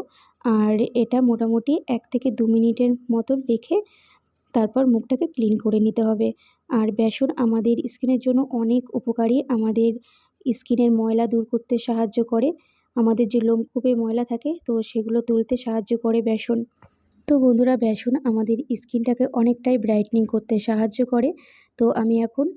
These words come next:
এক থেকে দু মিনিটের মতন রেখে তারপর জল দিয়ে মুখটাকে ধুয়ে নেব। তো বন্ধুরা দেখো, এখানে আমি শসার ফেস প্যাকটা নিয়ে নিয়েছি। তো এখানে আমি এখন শসার ফেস প্যাকটা ভালো করে মুখে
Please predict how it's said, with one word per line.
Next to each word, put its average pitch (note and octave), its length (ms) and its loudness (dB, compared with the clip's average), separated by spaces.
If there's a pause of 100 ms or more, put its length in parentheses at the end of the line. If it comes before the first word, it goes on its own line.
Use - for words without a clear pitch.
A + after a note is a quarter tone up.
(120)
এক A3+ 180 -2
থেকে A3+ 220 -2
দু A3+ 160 0
মিনিটের B3 360 2
মতন A#3+ 340 2
রেখে A#3 300 -2 (160)
তারপর G#3+ 340 -4 (240)
জল G#3 260 2
দিয়ে A#3+ 160 2
মুখটাকে A3+ 480 0 (140)
ধুয়ে G#3+ 260 0
নেব। G3+ 180 -4 (2250)
তো D#4 180 4
বন্ধুরা B3+ 380 4
দেখো, A#3+ 280 -2 (160)
এখানে A#3 300 0
আমি B3 160 2 (180)
শসার G#3+ 380 -4
ফেস A3 240 -2
প্যাকটা A#3 320 -4
নিয়ে A3+ 220 2
নিয়েছি। A3+ 380 2 (500)
তো A3+ 60 2 (140)
এখানে A3+ 340 0
আমি A3+ 140 2 (100)
এখন C4 220 0
শসার G#3+ 420 -4
ফেস G#3+ 240 -4
প্যাকটা A3+ 360 -2 (460)
ভালো A3+ 280 4
করে A#3 240 0
মুখে A3 320 -2